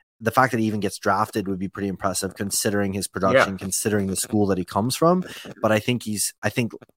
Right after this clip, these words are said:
Speaker 1: you know, like we've kind of both said, really, it's, you can't teach someone to be six-foot-one, you know, two hundred plus pounds and run a, you know, four three eight or whatever. So, uh,
Speaker 2: That's right.
Speaker 1: it's pretty cool that he's,
Speaker 2: And I
Speaker 1: that he's
Speaker 2: think
Speaker 1: got
Speaker 2: this is where you make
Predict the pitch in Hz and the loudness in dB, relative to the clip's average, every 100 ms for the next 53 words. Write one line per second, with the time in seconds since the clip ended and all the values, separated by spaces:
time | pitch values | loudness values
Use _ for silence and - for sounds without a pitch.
0 | _ 123 117 104 127 - 104 - - 139 | _ -2 2 4 4 2 -6 -2 0 2
1 | 101 101 - 117 110 95 101 98 98 - | 4 2 4 4 4 2 -2 0 -2 -4
2 | - - 117 117 - 131 - - 117 - | -6 -6 -6 -6 -4 -6 -4 -4 -4 -2
3 | 104 98 95 95 101 - 98 98 98 98 | 0 0 -2 -2 -4 -4 -8 -2 0 2
4 | 98 95 - - 104 95 92 - 104 90 | 0 -4 -8 -4 -2 -2 -2 0 0 0
5 | 101 90 - 95 92 92 92 92 - _ | -4 -4 0 0 0 0 0 -2 -6 _
6 | 95 107 95 - 107 95 98 95 95 95 | -6 -4 -4 -2 -2 0 -4 -2 0 0
7 | 90 87 87 87 98 92 - - - - | 0 -2 -2 -2 0 -2 -6 -16 -16 0
8 | 98 98 98 85 69 87 123 - 175 156 | 4 6 6 2 -6 -4 -6 4 6 6
9 | - 139 117 107 165 196 107 - 226 226 | 8 8 10 8 10 10 8 4 4 4
10 | 220 226 147 151 165 151 139 123 113 107 | 4 0 4 6 8 6 4 -2 -2 -2
11 | 120 113 | -2 -4